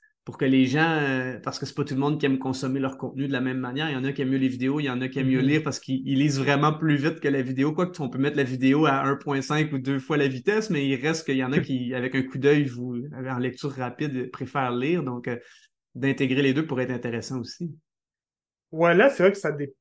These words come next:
Speaker 2: je pense que ça dépend vraiment du type de produit, puis surtout, euh, c'est, est-ce que c'est un produit plus complexe ou non à utiliser ? Parce que si, admettons, c'est un,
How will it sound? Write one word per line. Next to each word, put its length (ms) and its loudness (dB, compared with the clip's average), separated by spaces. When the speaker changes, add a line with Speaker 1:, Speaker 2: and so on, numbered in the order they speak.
Speaker 2:
je 60 -18
pense 120 4
que 40 -4
ça 100 6
dépend 180 0
vraiment 460 2
du 280 -4
type 280 -10
de 100 -4
produit, 460 -4
puis 120 -4
surtout, 680 -4
euh, 260 2
c'est, 100 -2
est-ce 180 2
que 80 2
c'est 140 0
un 40 2
produit 260 0
plus 160 -12
complexe 800 0
ou 120 -4
non 300 4
à 60 4
utiliser ? 440 0
Parce 140 0
que 80 -8
si, 200 2
admettons, 280 8
c'est 140 0
un, 80 -6